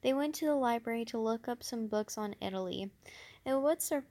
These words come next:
the, what's a red, white, and green, now what's red, white, and green all over?"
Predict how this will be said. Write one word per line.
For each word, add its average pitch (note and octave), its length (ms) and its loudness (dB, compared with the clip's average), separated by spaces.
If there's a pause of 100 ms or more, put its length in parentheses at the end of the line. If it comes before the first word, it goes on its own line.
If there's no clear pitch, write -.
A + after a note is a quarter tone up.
(220)
the, A3+ 500 0
what's A#3 380 -2
a B3+ 120 -4
red, A#3 480 0 (160)
white, B3 400 2
and A3+ 240 -6
green, A3+ 440 -4 (140)
now G#3+ 300 -2
what's C#4 320 -2
red, A3+ 380 0
white, A3+ 280 -2
and G#3+ 160 -6
green G#3+ 380 -4
all G3+ 280 -4
over?" G#3 480 -6